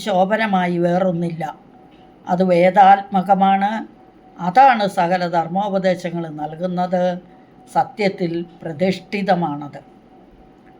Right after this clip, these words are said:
ബൃഹദാരണ്യക ഉപനിഷത്തിൽ ഈ മഹത്തായ ഭൂതത്തിൻ്റെ ശ്വാസങ്ങൾ എന്താണെന്ന് പറയുന്നു. അപ്പം ഈ മഹത്തായ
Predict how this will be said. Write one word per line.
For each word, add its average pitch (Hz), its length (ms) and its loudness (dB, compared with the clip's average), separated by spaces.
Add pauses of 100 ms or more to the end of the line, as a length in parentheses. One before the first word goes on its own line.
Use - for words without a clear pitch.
(200)
ബൃഹദാരണ്യക 214 960 2 (140)
ഉപനിഷത്തിൽ 190 680 -2 (400)
ഈ - 20 0 (160)
മഹത്തായ 196 680 2 (1040)
ഭൂതത്തിൻ്റെ 208 880 2 (720)
ശ്വാസങ്ങൾ 185 760 0 (840)
എന്താണെന്ന് 180 560 2
പറയുന്നു. 151 400 -8 (880)
അപ്പം 185 180 0 (140)
ഈ - 20 4 (140)
മഹത്തായ 196 680 2